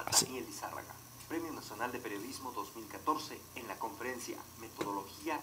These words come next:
Speaker 2: y Nuevas Tendencias en el Periodismo de Investigación. Ahí yo dejo una pausa muy breve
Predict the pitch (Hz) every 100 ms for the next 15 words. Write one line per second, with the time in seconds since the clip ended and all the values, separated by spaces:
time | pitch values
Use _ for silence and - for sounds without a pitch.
0 | - 113 113 113 117 110 101 123 131 123
1 | 110 101 98 101 98 107 110 101 95 -
2 | - - - - - - - - - -
3 | - - - - - - 104 113 107 107
4 | 107 107 123 120 135 139 143 135 131 131
5 | 127